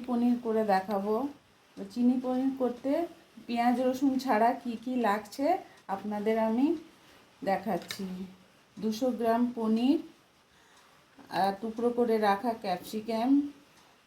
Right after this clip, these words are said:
টমেটো পিউরি করে রাখা, ময়দা,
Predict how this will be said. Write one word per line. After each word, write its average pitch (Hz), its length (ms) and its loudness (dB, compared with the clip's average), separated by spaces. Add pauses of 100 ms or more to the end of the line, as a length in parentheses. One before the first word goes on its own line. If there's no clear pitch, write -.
(160)
টমেটো 220 440 0 (120)
পিউরি 214 400 -2
করে 220 180 2 (120)
রাখা, 220 320 -2 (1080)
ময়দা, 214 520 2